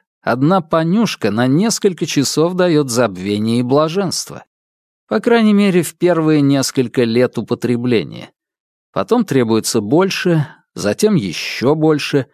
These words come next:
а дальше все уже зависит от организма. Пять-десять лет — и все, смерть. Но перед этим безумие. Из побочных эффектов — внезапная раздражительность, потеря сна,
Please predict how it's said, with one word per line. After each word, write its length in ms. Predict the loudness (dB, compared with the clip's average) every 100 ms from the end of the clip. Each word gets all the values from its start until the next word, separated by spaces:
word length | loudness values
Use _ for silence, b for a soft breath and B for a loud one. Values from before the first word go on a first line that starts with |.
| _ _ _ _
а 200 | -4 -2
дальше 460 | 0 2 0 0 -2
все 280 | -2 0 0
уже 220 | 2 0
зависит 580 | 2 2 2 0 -2 0
от 140 | 0
организма. 800 | 0 2 2 2 0 -4 -6 -6 -14 _ _ _ _ _ _
Пять-десять 960 | 0 0 0 -6 -2 2 2 0 -4
лет — 380 | 0 0 0 -6 -16 -18 _
и 100 | -8
все, 420 | -6 -4 0 -2 -2
смерть. 680 | -8 -2 0 -2 -4 -12 -14 _ _ _ _ _
Но 140 | -4 -2
перед 340 | 0 0 0
этим 340 | 0 0 0 2
безумие. 720 | 2 0 0 0 0 -4 -14 _ _ _ b b b b b
Из 200 | -2 0
побочных 680 | 0 2 2 0 -2 -2
эффектов — 680 | -2 0 -2 -2 -8 -12 -10
внезапная 760 | -6 0 2 2 0 0 0 0
раздражительность, 1080 | 0 0 0 0 -2 -2 0 0 -2 -6 -6
потеря 420 | -4 0 0 0
сна, 520 | -2 -6 -2 0 0